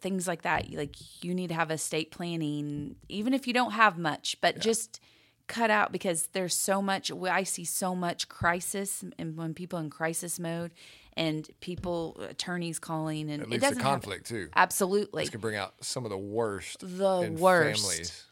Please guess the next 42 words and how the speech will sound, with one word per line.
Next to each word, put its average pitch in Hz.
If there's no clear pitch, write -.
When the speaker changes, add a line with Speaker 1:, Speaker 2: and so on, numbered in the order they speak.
Speaker 2:
There's 220
Speaker 1:
And 214
Speaker 2:
a -
lot 147
Speaker 1:
they 285
Speaker 2:
of 302
Speaker 1:
s- 262
Speaker 2:
families 156
that 127
don't 123
speak -
to 151
each 127
other 120
today 127
because 117
of, 107
uh, 127
some 117
conflict 110
after 101
a -
death. 92
Speaker 1:
Absolutely. 190
Speaker 2:
Yeah. 165
Speaker 1:
And 226
Speaker 2:
So 214
you 131
Speaker 1:
it's 131
Speaker 2:
can, 123
you 147
can 156
avoid 120
some 107
of 95
that. 92
Speaker 1:
Exactly. 196
Speaker 2:
Maybe 214
not 131
all 123
of 98
it, 98